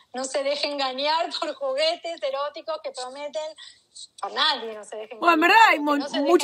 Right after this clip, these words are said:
Speaker 1: dejen,
Speaker 2: cosas que
Speaker 1: sí.
Speaker 2: prometen, todo promete, promete,
Speaker 1: Sí,
Speaker 2: ¿no?
Speaker 1: sí, sí,
Speaker 2: No, hay
Speaker 1: sí,
Speaker 2: que,
Speaker 1: sí,
Speaker 2: hay
Speaker 1: sí,
Speaker 2: que
Speaker 1: sí,
Speaker 2: tener
Speaker 1: no,
Speaker 2: cuidado.
Speaker 1: por eso, por eso. Bueno.
Speaker 2: Bueno,
Speaker 1: Bueno,
Speaker 2: querida,
Speaker 1: amiga, te
Speaker 2: un placer.
Speaker 1: agradezco.
Speaker 2: Bueno,
Speaker 1: Un
Speaker 2: después me contás,
Speaker 1: placer.
Speaker 2: me contás eso.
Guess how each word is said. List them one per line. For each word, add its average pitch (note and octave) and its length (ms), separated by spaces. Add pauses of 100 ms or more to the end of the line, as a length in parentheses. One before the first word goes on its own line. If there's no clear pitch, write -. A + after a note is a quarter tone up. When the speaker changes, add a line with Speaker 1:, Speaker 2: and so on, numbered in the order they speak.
(100)
Speaker 1:
dejen, - 40
Speaker 2:
cosas B3 240
que A#3+ 100
Speaker 1:
sí. G3 60
Speaker 2:
prometen, A3+ 640
todo C#4 240
promete, A#3+ 460
promete, G#3+ 360
Speaker 1:
Sí, C#4 160 (260)
Speaker 2:
¿no? B3 60
Speaker 1:
sí, A#3+ 400
sí, A#3 140 (100)
Speaker 2:
No, G#3+ 80
hay G#3+ 100
Speaker 1:
sí, A3 60
Speaker 2:
que, A#3 100
Speaker 1:
sí, - 80
Speaker 2:
hay B3 80
Speaker 1:
sí, A3 60 (180)
Speaker 2:
que C4 40
Speaker 1:
sí, B3+ 60
Speaker 2:
tener A#3+ 160
Speaker 1:
no, G#3+ 60
Speaker 2:
cuidado. G3+ 320
Speaker 1:
por F#3 60
eso, G#3 140
por A#3 140
eso. - 300 (640)
Bueno. A#3+ 320 (540)
Speaker 2:
Bueno, D4+ 180
Speaker 1:
Bueno, C#4+ 60
Speaker 2:
querida, D#4+ 260
Speaker 1:
amiga, C4+ 420 (120)
te C4+ 80
Speaker 2:
un C#4+ 60
placer. C#4+ 340
Speaker 1:
agradezco. G4+ 480 (380)
Speaker 2:
Bueno, E4 200
Speaker 1:
Un D4+ 60
Speaker 2:
después F#4 220
me G4 120
contás, E4 380
Speaker 1:
placer. - 160 (120)
Speaker 2:
me B3 160
contás C4 460
eso. E4+ 520